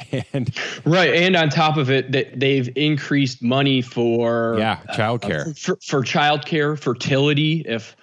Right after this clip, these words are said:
Speaker 2: um, they're, they're looking to adopt or do
Speaker 1: Yeah.
Speaker 2: some kind of surrogacy. Uh, so th-, they've really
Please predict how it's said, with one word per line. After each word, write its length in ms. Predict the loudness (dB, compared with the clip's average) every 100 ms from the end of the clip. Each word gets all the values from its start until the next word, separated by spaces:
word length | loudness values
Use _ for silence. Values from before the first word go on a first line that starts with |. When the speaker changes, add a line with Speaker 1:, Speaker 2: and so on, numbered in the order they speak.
| -20 -20 _
Speaker 2:
um, 680 | -4 -2 -2 -2 -2 -4 -8 _ _ _ _
they're, 160 | -8 -6
they're 420 | -4 -6 -2 0
looking 320 | 0 0 -2 0
to 280 | 0 0 -2
adopt 640 | -2 0 2 0 -2 -4
or 300 | -4 -2 -4
do 220 | -4 -4
Speaker 1:
Yeah. 60 | -2
Speaker 2:
some 200 | -4 -6
kind 200 | -6 -6
of 60 | -6
surrogacy. 840 | -2 0 0 -2 0 0 0 -2 -10 -20 _
Uh, 280 | -6 -4 -4
so 460 | -4 -2 0 0 -2
th-, 180 | -4 -2
they've 320 | 0 0 0
really 680 | 0 2 2 2 2 0